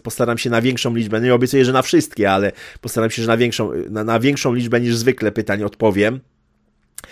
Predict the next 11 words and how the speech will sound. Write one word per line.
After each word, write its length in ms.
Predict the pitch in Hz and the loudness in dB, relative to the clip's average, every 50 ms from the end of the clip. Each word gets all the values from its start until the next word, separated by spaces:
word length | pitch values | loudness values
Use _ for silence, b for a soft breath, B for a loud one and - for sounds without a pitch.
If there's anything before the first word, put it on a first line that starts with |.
| B B B B B - | B B B B B 0
Po 120 | 151 156 | 2 4
pierwsze, 500 | - 185 175 131 110 - - - - - - _ _ _ _ _ _ _ _ - _ _ _ _ _ 120 | 8 8 8 8 6 4 -2 -6 -8 -8 -12 _ _ _ _ _ _ _ _ -20 _ _ _ _ _ -4
brak 340 | 120 123 147 175 190 - | 2 4 4 4 4 4
sojuszu 440 | - - 202 180 139 113 - - - | 4 6 6 6 6 4 0 -2 -8
formalnego 800 | - - 143 139 147 147 139 139 131 123 107 92 87 67 - - _ | 0 4 4 4 6 6 6 6 4 4 2 0 -2 -8 -12 -16 _
między 680 | - 117 120 123 127 127 123 107 117 120 117 117 113 113 b b b b b b _ | -8 -4 -2 0 0 0 0 2 4 6 6 4 4 0 b b b b b b _
Federacją 440 | - 135 131 131 135 135 - 143 131 | 0 2 4 4 4 4 2 0 0
Rosyjską 440 | 127 120 - 135 131 - 143 131 123 | 0 -2 -2 -6 -4 -2 0 0 2
a 40 | 117 | 2
państwem 420 | - 117 113 - - 120 113 120 | 2 0 0 0 -2 -4 -2 -2
Izrael. 340 | 110 107 104 95 87 78 | 0 0 0 0 -2 -4